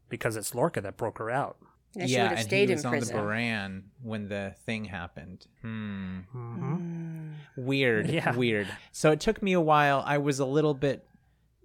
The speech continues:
Speaker 3: all these things are going through my head when we're first there.
Speaker 1: Yeah.
Speaker 3: And it's still kind of, but I just kinda put them to the side to enjoy the episode.
Speaker 2: Mm-hmm.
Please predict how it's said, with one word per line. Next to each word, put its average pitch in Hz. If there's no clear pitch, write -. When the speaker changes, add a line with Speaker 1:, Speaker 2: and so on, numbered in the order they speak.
Speaker 3:
all 147
these 151
things 143
are 139
going 127
through 123
my 110
head 107
when 107
we're 104
first -
there. 95
Speaker 1:
Yeah. 98
Speaker 3:
And 120
it's -
still -
kind 107
of, 92
but 95
I 92
just 95
kinda 95
put 117
them 104
to 107
the 98
side 95
to 98
enjoy 90
the 87
episode. 101
Speaker 2:
Mm-hmm. 175